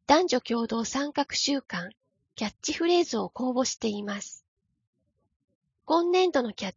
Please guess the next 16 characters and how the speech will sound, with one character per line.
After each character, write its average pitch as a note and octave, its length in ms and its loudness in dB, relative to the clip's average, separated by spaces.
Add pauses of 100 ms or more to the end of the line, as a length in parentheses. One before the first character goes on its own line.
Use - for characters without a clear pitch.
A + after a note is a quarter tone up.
チ A#3 100 -4
フ B3+ 160 -4
レ C4+ 140 6
ー A#3 40 4
ズ G#3+ 140 -6
は、 G3+ 240 -6 (540)
学 A#3+ 260 2
び D#4+ 160 4
を D#4+ 80 2
テ E4+ 220 4
ー D4 40 2
マ A#3+ 120 -2
に G3 120 -8
募 G3 120 -10
集 A3 320 -4
し - 340 -6